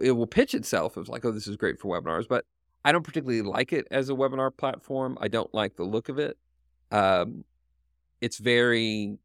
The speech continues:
you know, you'll end up with everyone's kind of screens up, and I've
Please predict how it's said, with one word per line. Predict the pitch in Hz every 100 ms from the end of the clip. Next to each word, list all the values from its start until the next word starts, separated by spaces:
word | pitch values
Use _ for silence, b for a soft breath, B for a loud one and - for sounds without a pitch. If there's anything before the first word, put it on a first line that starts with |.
| _ -
you | 104
know, |
you'll | 101 104 85
end | 113 110
up | 104
with | - 104 - - -
everyone's | 117 113 110 107 -
kind | 110
of | 98
screens | - 107 104 104
up, | 98 -
and | 101
I've | 110